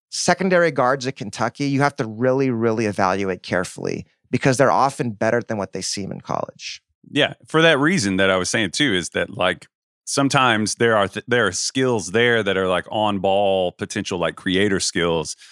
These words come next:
Speaker 2: that he's just not willing stylistically. Like, he doesn't like above the break threes and pick and roll. He's not a big fan. He wasn't in the past. You're talking about him evaluating people.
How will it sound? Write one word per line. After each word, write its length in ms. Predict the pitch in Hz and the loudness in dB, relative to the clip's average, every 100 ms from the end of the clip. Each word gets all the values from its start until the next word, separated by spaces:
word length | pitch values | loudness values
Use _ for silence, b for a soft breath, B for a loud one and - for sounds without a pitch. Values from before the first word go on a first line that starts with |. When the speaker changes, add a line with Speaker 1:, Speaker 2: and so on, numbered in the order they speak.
| B | B
Speaker 2:
that 100 | 92 | -6
he's 220 | 92 95 - | -2 -2 0
just 180 | 95 | -2
not 180 | 90 82 | 0 0
willing 260 | 87 87 78 | 0 0 -2
stylistically. 760 | - 82 80 87 87 - 82 | 2 2 2 -2 -4 -4 0
Like, 180 | 78 80 | 0 0
he 80 | 98 | 0
doesn't 300 | 95 87 90 | 0 2 2
like 200 | 87 85 | 0 0
above 260 | 87 90 | 0 0
the 60 | 90 | 0
break 340 | 85 87 85 - | 0 0 -2 -4
threes 560 | 98 92 90 90 90 85 | -4 -2 0 0 0 0
and 120 | 80 | 0
pick 160 | 95 | 0
and 100 | 90 | 0
roll. 220 | 87 87 87 | 2 2 2
He's 100 | 82 | 0
not 220 | 90 92 | 0 2
a 20 | |
big 160 | 90 82 | -2 -2
fan. 140 | 92 | -4
He 60 | 107 | 0
wasn't 340 | 107 131 117 | 2 2 2
in 80 | 107 | 0
the 60 | 101 | 0
past. 440 | 92 90 90 - B B B - | 2 2 0 -4 B B B -6
You're 80 | |
talking 200 | 95 110 | 0 0
about 160 | 98 92 | 2 2
him 140 | 92 | 0
evaluating 500 | 85 87 87 85 82 | 0 2 2 2 -2
people. 360 | 76 85 80 76 | -4 -8 -8 -10